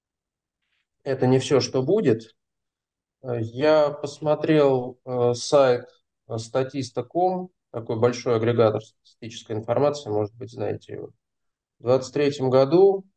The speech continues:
А если я ничего не путаю,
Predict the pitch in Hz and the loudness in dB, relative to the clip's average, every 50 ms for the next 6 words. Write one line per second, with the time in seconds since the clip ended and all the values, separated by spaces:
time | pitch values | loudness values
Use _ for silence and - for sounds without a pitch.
0 | _ _ _ _ _ _ _ _ _ _ _ _ _ _ _ _ - 110 110 113 | _ _ _ _ _ _ _ _ _ _ _ _ _ _ _ _ -10 -6 -2 2
1 | 131 135 135 - - 135 131 127 127 - - 139 135 131 131 135 135 - 165 180 | 2 2 2 0 -2 -2 -2 -2 -4 -4 -2 -2 0 2 2 0 0 -2 -2 -4
2 | 165 - - 139 127 120 120 - - - | -4 -4 -4 -2 0 0 0 0 -2 -4